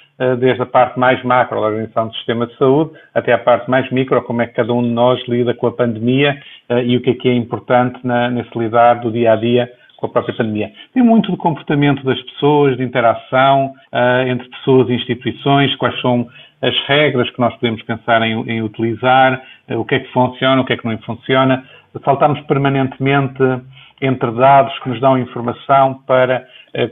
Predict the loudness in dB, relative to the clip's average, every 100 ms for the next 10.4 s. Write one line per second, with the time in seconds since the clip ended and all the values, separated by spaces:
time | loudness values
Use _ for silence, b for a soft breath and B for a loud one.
0 | -6 -6 -4 -2 -4 -4 -6 0 0 0
1 | -2 -2 0 0 -2 -6 -2 0 0 -4
2 | -10 -10 -10 -2 0 0 -2 -2 -2 -2
3 | -2 -4 0 2 2 0 0 -4 -6 B
4 | B B B -2 -2 -2 -2 0 2 0
5 | -2 -4 -4 -4 -6 b b _ -12 -4
6 | 0 2 4 4 2 0 -2 -2 -4 -4
7 | -8 -4 -2 2 0 -2 b _ -6 0
8 | 0 0 -2 -4 -2 0 0 -2 -4 -2
9 | 2 2 0 -2 -4 0 0 0 -6 -10
10 | -4 -4 -2 -4